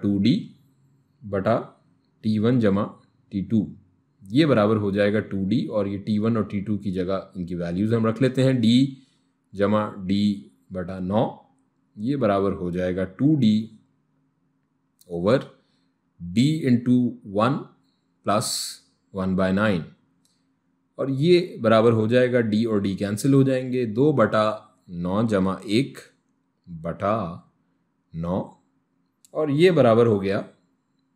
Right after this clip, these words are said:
टू into nine by ten और ये बराबर होगा अठारह बटा दस और इस तरह एवरेज स्पीड हमारी बराबर हो जाएगी वन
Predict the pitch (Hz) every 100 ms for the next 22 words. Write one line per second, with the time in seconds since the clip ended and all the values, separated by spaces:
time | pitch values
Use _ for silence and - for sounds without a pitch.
0 | _ _ _ _ _ _ - 175 190 -
1 | 135 123 135 165 - _ _ _ 107 104
2 | 104 98 98 214 131 95 95 - - 151
3 | 117 76 - _ _ _ _ _ _ _
4 | _ _ - 123 131 127 165 151 131 131
5 | 123 120 123 120 - 107 104 101 - -
6 | 90 87 _ _ - 80 80 92 - 95
7 | 87 110 165 - - - _ _ _ _
8 | - 113 113 131 - 180 170 156 160 160
9 | 180 - 151 139 120 113 110 92 87 98
10 | 95 92 95 95 92 98 98 101 160